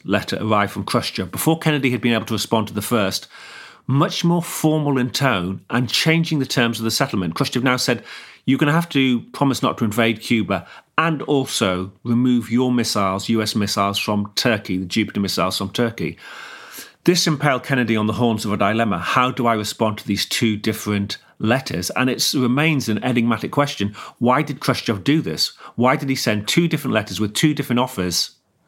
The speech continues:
uh, within a matter of hours?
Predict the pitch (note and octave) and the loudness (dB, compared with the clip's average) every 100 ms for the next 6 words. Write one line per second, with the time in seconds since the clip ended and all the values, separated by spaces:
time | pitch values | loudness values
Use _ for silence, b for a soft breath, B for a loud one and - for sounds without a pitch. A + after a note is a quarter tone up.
0 | B B B B B B B - A#2 A2+ | B B B B B B B 0 2 2
1 | A2 A#2 B2 B2 A#2 G#2 G#2+ B2 A#2 F2+ | 0 0 2 2 0 0 0 2 2 -2
2 | F#2 - - | -2 -4 -4